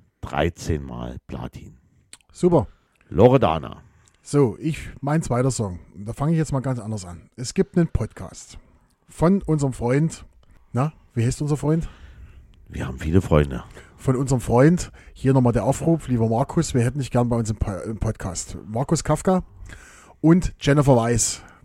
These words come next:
Speaker 2: Der nennt sich Fuck You Very, Very Much. Da geht's um die größten Beefs im Musikbusiness. Unter anderem zum Beispiel Moby gegen Eminem, solche Sachen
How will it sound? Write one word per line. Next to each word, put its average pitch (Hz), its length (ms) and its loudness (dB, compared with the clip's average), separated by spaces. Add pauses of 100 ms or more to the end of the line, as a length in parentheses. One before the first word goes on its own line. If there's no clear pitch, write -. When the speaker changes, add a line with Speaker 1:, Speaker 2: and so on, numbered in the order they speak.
Speaker 2:
Der 117 100 -4
nennt 131 200 0
sich 151 220 0
Fuck - 300 -2
You 147 200 10
Very, 139 420 6
Very 127 320 4
Much. 117 560 -2 (340)
Da 110 100 -2
geht's 120 420 0
um 139 120 -2
die 127 120 2
größten 127 420 2
Beefs - 580 2
im 120 380 2 (140)
Musikbusiness. 117 840 2 (260)
Unter 120 260 2
anderem 120 340 2
zum 110 120 0
Beispiel 110 300 0
Moby 117 400 4
gegen 110 240 -2
Eminem, 127 800 4
solche 117 340 -2
Sachen 117 420 0